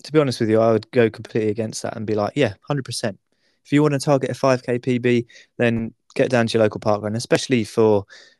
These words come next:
you know, the majority of people that are, that run in the U K. F-, a park run is more than, you know, it's measured. It's usually a measured course. You're doing it at an accurate time.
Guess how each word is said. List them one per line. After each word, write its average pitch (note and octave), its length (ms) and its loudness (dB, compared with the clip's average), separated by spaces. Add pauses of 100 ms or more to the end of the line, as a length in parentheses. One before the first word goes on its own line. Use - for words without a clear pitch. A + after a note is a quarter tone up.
(140)
you A#2+ 160 0
know, G2+ 120 2
the G2+ 140 0
majority A2 560 2
of G2 180 -2
people G2+ 560 -6 (100)
that G#2+ 220 0
are, A2 140 -2 (180)
that A2+ 160 -2
run G#2+ 200 2
in G2+ 140 -4
the G2 60 -6
U G#2 220 -4
K. G2+ 380 -2 (140)
F-, - 300 -4
a A2 60 -2
park C#3+ 320 0
run A2+ 100 0
is G#2 140 -4
more A2 340 2
than, G2 280 -2 (480)
you G#2 80 -2
know, G2 260 0 (840)
it's - 160 -6
measured. A2+ 420 0
It's - 160 -6
usually A2+ 300 2
a G2+ 60 4
measured G#2+ 420 -2
course. G#2+ 480 0
You're G#2+ 100 -2
doing A2 140 -2
it G#2 60 -4
at G2+ 60 -6
an G#2 100 -8
accurate G#2+ 500 -6
time. G#2 420 -4